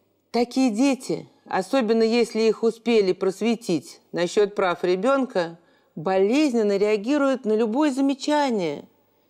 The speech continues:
считая это замечание насилием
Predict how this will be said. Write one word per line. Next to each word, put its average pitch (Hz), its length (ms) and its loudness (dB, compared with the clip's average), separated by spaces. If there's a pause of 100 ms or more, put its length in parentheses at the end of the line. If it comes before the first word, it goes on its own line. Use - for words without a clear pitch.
(280)
считая 240 680 0 (180)
это 202 220 0
замечание 247 680 2
насилием 214 880 2